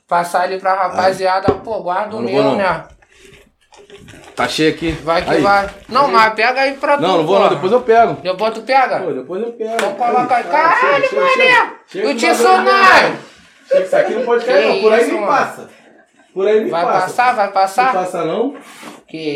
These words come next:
Speaker 1: isso, toma
Speaker 2: Caralho.
Speaker 1: cuidado, hein, bandido.
Speaker 2: Aí, tu tá bem patrocinado
Speaker 1: Pô,
Speaker 2: mesmo,
Speaker 1: que
Speaker 2: né?
Speaker 1: isso, mano. Viagem do Lan tá voando coisa no estúdio, eu só tô vendo, pô.
Speaker 2: <laughs>
Speaker 1: Mas é isso, a visão é essa mesmo. Mas,
Speaker 2: É.
Speaker 1: mano,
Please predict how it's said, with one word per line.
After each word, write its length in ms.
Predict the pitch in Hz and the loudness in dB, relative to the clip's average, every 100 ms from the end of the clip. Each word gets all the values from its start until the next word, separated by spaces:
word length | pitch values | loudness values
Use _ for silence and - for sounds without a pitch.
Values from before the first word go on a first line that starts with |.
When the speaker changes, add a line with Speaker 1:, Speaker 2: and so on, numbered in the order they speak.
| 147 | -4
Speaker 1:
isso, 120 | 196 202 | -4 -2
toma 160 | 190 202 | 0 0
Speaker 2:
Caralho. 140 | - - | -2 -4
Speaker 1:
cuidado, 380 | - 240 240 226 | 0 2 0 -2
hein, 140 | 180 | -4
bandido. 200 | 156 151 | -4 0
Speaker 2:
Aí, 80 | 151 | 0
tu 120 | 139 | 0
tá 140 | 127 131 | -2 0
bem 160 | 131 | 0
patrocinado 600 | 139 190 190 190 220 214 208 | -4 -4 -6 -8 -8 -6 -4
Speaker 1:
Pô, 180 | 214 185 | 0 2
Speaker 2:
mesmo, 160 | 240 | 0
Speaker 1:
que 80 | 226 | 0
Speaker 2:
né? 120 | 196 | -2
Speaker 1:
isso, 380 | 185 196 208 208 | -2 -2 -2 -2
mano. 380 | 196 170 127 117 _ - - - | 0 0 -2 -8 _ -20 -18 -4
Viagem 400 | 165 185 196 202 | -2 0 -2 -4
do 80 | 202 | -4
Lan 180 | 202 202 | -4 -4
tá 200 | 175 196 | -2 -4
voando 460 | 185 175 214 285 | -4 -4 -4 -4
coisa 340 | - 262 262 262 | -2 -2 0 0
no 100 | 277 | -2
estúdio, 500 | 277 - 220 233 190 | -4 -6 -2 0 -2
eu 60 | |
só 200 | 180 180 | -2 -4
tô 200 | 175 214 | -2 -2
vendo, 400 | 220 214 233 196 - | -2 -2 0 -2 -2
pô. 60 | 330 | -2
Speaker 2:
<laughs> 880 | 339 349 381 381 381 - 381 - | 0 0 0 0 2 0 0 -4
Speaker 1:
Mas 220 | 156 165 170 | -2 -2 0
é 140 | 202 | 0
isso, 340 | 208 220 - | 0 -4 -4
a 60 | 165 | -2
visão 380 | - 170 175 190 | -2 -4 -6 -4
é 160 | 190 | -2
essa 240 | 190 190 196 | -2 -2 -4
mesmo. 360 | 190 185 175 - - - | -4 -6 -6 -10 -18 -6
Mas, 160 | 208 240 | -2 0
Speaker 2:
É. 20 | |
Speaker 1:
mano, 360 | 262 226 139 | 0 0 -2